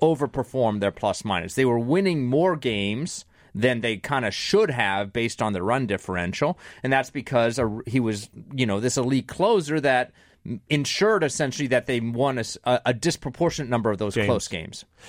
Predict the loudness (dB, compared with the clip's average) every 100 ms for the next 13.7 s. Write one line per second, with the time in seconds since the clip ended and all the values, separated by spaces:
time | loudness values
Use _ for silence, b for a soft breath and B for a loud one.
0 | B 0 0 0 2 2 2 2 2 2
1 | 2 2 2 0 2 0 2 2 0 -2
2 | 0 2 2 2 2 2 -2 0 -2 0
3 | 0 2 2 0 -2 -4 -4 -2 -2 -2
4 | 0 0 2 0 0 0 -2 0 0 2
5 | 2 2 0 2 2 0 -2 -4 -2 -2
6 | -4 0 0 0 -2 -4 -2 -2 -2 -4
7 | -2 0 2 2 2 0 -4 -6 B B
8 | B -2 2 2 2 0 0 0 0 0
9 | 0 0 0 -2 -2 -4 0 0 0 -2
10 | 0 0 0 0 -2 -2 -4 0 -2 2
11 | 2 0 -2 -6 -2 -2 0 -2 -2 -4
12 | 0 0 2 2 0 -2 -4 -4 -2 -4
13 | 0 0 0 -2 -4 -8 -10